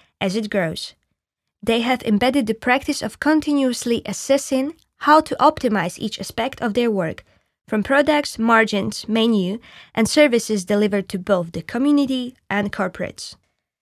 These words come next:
The direct impact of Ambasada's work is on the beneficiaries that they serve. Reported increases in skills development, well-being, confidence,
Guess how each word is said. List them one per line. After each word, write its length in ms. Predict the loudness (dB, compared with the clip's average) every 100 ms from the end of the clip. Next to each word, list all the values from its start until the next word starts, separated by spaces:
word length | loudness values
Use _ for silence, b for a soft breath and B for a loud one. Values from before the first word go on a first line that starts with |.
| _ _ _ _ -2
The 80 |
direct 440 | 2 6 6 2 0
impact 540 | 0 0 0 0 -2
of 140 | -8 -2
Ambasada's 600 | 0 0 0 -2 -2 0
work 320 | 0 0 -6
is 120 | -6
on 140 | 0 2
the 80 | 2
beneficiaries 800 | 2 0 0 -2 2 2 2
that 160 | -4 -2
they 120 | -2
serve. 500 | -2 -2 -2 -2 -12 _ _ _ _ _
Reported 500 | -4 2 4 4 0
increases 560 | 0 -2 0 -2 -2 -2
in 120 | -4
skills 360 | -2 0 0 2
development, 640 | 0 0 0 0 -2 -4 _ -2
well-being, 600 | 0 2 0 0 -2 -4 b b b
confidence, 600 | 0 0 2 0 0 -4